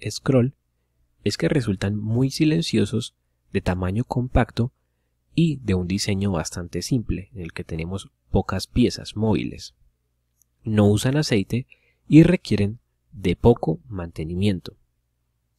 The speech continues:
Sin embargo, encontramos algunas desventajas como una capacidad de salida de aire baja, resultan también costosos y la temperatura de salida del aire comprimido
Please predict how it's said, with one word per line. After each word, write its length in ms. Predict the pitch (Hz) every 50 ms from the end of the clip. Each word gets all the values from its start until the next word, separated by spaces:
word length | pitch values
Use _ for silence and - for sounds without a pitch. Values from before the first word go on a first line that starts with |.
| _ _ _ _ _
Sin 260 | - - - 170 180
embargo, 500 | 185 170 - 98 98 98 92 98 127 - _ -
encontramos 480 | - 104 95 95 90 85 85 92 101 120
algunas 380 | 110 104 95 101 95 95 98
desventajas 600 | 107 110 104 95 90 85 - 87 87 95 90 -
como 380 | - - - 151 117 95 90 _ _ _ _ _ _ _ _ _ _ _ _ -
una 220 | - 101 95 98
capacidad 680 | - - - 117 - - 104 98 - - 95 87 87
de 120 | 85 98 107
salida 420 | - - 117 98 92 92 - 180
de 140 | 190 - 202
aire 320 | 175 170 185 170 185 180 170
baja, 460 | 185 208 254 202 - 107 135 156 - _ _ _ _ _ _ _ _ _ _ _ _ _ _ _ _ _ _ _ _ -
resultan 420 | - 107 - - - - 104 101
también 320 | 107 110 101 92 90 87 98
costosos 840 | - - - 139 139 - - - 127 101 - - 113 127 - - _ _ _ _ _ _ _ _ _ _ -
y 100 | - 135
la 120 | 156 165
temperatura 800 | 160 175 170 165 - 165 165 165 156 - 135 113 110 110 110 - _ _ _
de 240 | - 101 98 98 92
salida 440 | - - 90 87 87 92 95 80 82
del 140 | 85 82 80
aire 220 | 82 90 95 110
comprimido 640 | - - 135 135 - 151 147 139 131 139 165 170 180